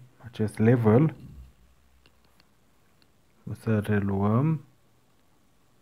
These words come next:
Cu viteză mult mai mare trebuie să mergem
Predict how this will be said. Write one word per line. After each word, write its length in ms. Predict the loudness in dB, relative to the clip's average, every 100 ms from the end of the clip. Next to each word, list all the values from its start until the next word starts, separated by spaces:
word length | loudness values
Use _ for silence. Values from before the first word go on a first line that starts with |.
| _ _ _
Cu 100 | -16
viteză 420 | -14 -4 -2 0
mult 360 | 0 0 -2 -2
mai 120 | -2
mare 320 | 0 0 0
trebuie 380 | -2 -6 -4 -6
să 140 | -4
mergem 580 | -4 -2 -2 -2 -2 -6